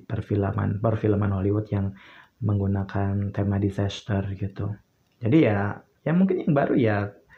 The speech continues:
kejatuhan komet itu aja sih. Nggak bilang, nggak bilang bagus banget dan nggak bilang jelek sih.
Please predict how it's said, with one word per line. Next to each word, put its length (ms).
kejatuhan 480
komet 400
itu 160
aja 240
sih. 240
Nggak 160
bilang, 480
nggak 160
bilang 240
bagus 480
banget 320
dan 240
nggak 160
bilang 320
jelek 400
sih. 240